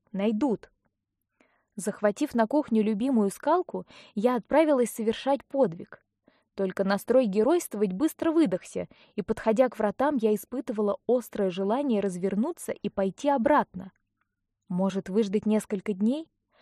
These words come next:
Пока зверь, следящий за мной из леса, не решит, что я больше не высуну нос за ограду.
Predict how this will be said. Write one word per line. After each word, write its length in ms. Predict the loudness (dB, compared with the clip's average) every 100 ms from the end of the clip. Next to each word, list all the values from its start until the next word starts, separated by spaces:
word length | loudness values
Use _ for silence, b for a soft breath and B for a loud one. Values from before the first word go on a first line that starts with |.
| b b
Пока 300 | -16 -4 -2
зверь, 340 | -2 0 0 0
следящий 580 | -2 2 2 2 -4
за 140 | 0 0
мной 240 | 2 0
из 140 | 0 2
леса, 320 | 0 0 -2
не 160 | 0
решит, 340 | 0 -2 -2 -6
что 180 | -8 0
я 140 | 2
больше 320 | 2 0 0
не 140 | 0 0
высуну 420 | -2 -2 0 0
нос 240 | 2 0
за 220 | 0 0
ограду. 500 | 2 4 2 2 -6